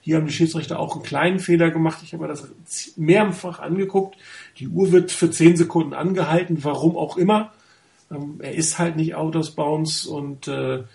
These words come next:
wenn man nachher im, im Game Pass die nächste Situation sieht, dann ist die Uhr auch weitergelaufen, aber ich habe die ganze Zeit mitgestoppt, so zehn, zwölf Sekunden fehlen da, da wurde die Uhr versehentlich leider angehalten, hat aber den forty-niners letztendlich nicht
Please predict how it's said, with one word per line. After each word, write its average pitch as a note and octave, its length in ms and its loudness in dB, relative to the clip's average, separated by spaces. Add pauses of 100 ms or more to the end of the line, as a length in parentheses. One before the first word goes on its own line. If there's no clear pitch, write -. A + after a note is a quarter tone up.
(500)
wenn C3+ 200 -6
man C#3 540 -4
nachher C3+ 420 -2
im, C#3+ 180 -6
im C3 260 -8
Game C#3 300 -2
Pass D#3 380 -2
die C#3+ 320 -8
nächste C#3+ 280 -4
Situation C#3+ 540 -6
sieht, D3 160 0
dann C3 160 -4
ist - 240 -8
die E3 60 -4
Uhr D3+ 240 -2
auch - 180 -8
weitergelaufen, D#3+ 840 0
aber D3+ 400 -2 (200)
ich - 60 -12
habe D#3+ 100 0
die D3 100 -2
ganze D3 220 -4
Zeit C3+ 220 -6
mitgestoppt, D#3 680 -6
so D3+ 80 -6
zehn, E3 420 8
zwölf D#3+ 400 2
Sekunden D#3+ 380 -4
fehlen D#3 320 -4
da, D3 180 0
da C3 160 -6
wurde C#3+ 220 -8
die C#3 80 -8
Uhr C#3+ 100 -8
versehentlich C#3 460 -10
leider C3 280 -6
angehalten, D#3 540 2 (380)
hat C3+ 160 -6
aber C#3 160 -2
den C3+ 80 -4
forty-niners C3+ 640 -8
letztendlich C3+ 540 -12 (120)
nicht A#2+ 340 -12